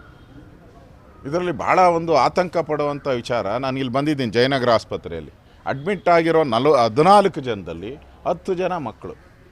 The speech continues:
ಒಂದು ಮಗು ಅಂತೂ ಒಂಬತ್ತು ತಿಂಗಳು, ಒಂಬತ್ತು ತಿಂಗಳ ಮಗು, ಒಂದು ಮಗು.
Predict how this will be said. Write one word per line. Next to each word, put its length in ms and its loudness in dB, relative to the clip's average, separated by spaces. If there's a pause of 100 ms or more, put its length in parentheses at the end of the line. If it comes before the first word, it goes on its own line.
(1080)
ಒಂದು 200 -2
ಮಗು 300 2
ಅಂತೂ 200 -2
ಒಂಬತ್ತು 460 -4
ತಿಂಗಳು, 280 -10 (840)
ಒಂಬತ್ತು 540 -2
ತಿಂಗಳ 360 0
ಮಗು, 300 -2 (960)
ಒಂದು 220 0
ಮಗು. 260 -6